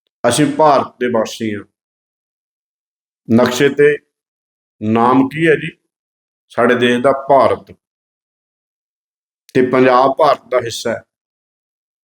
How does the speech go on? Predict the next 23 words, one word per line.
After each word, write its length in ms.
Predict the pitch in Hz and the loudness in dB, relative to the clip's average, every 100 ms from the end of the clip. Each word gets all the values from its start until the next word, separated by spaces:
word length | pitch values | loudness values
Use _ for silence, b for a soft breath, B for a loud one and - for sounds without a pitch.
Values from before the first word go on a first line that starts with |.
| _ _ _ - | _ _ _ -2
ਜਿੱਥੇ 240 | 123 131 | 0 2
ਨਾ 220 | 131 127 131 | 2 0 -2
ਖਾਲਿਸਤਾਨ 640 | - 117 127 - 151 160 175 _ _ _ _ _ _ _ _ - | 0 0 -2 -2 -2 -2 -6 _ _ _ _ _ _ _ _ -2
ਤੇ 80 | 123 | 2
ਨਾ 200 | 123 104 | 2 0
ਹਿੰਦੂ 280 | 110 110 | 0 -2
ਰਾਸ਼ਟਰ। 340 | 104 98 - 98 _ _ _ _ _ _ _ _ _ _ _ _ _ _ _ _ - 135 | -4 -6 -12 -20 _ _ _ _ _ _ _ _ _ _ _ _ _ _ _ _ -4 2
ਹੋਰ 220 | 156 185 | 4 4
ਵੀ 80 | 190 | 2
ਕੋਈ 240 | 165 156 | 2 2
ਇੱਥੇ 220 | 151 151 | 0 -4
ਗੱਲ 180 | 127 123 | -2 -2
ਨਹੀਂ 160 | 123 117 | -2 -8
ਕਰ 140 | 113 | -12
ਸਕਦਾ, 360 | - 101 _ _ _ _ _ _ _ _ _ _ - | -16 -20 _ _ _ _ _ _ _ _ _ _ -2
ਭਾਵੇਂ 220 | 117 117 | 2 2
ਮੁਸਲਿਮ 400 | 117 113 139 143 | 0 0 0 0
ਹੋਣ, 240 | 139 156 | 0 0
ਭਾਵੇਂ 260 | 156 135 127 | -2 -4 -4
ਈਸਾਈ 420 | 123 - 117 131 | -6 -4 -2 -2
ਹੋਣ। 220 | 131 139 139 _ _ _ _ _ _ _ _ _ _ _ _ _ _ - 107 | -2 -6 -8 _ _ _ _ _ _ _ _ _ _ _ _ _ _ -4 0
ਜਿਹੜਾ 260 | 160 196 | 4 4
ਵੀ 260 | 190 185 | 2 -2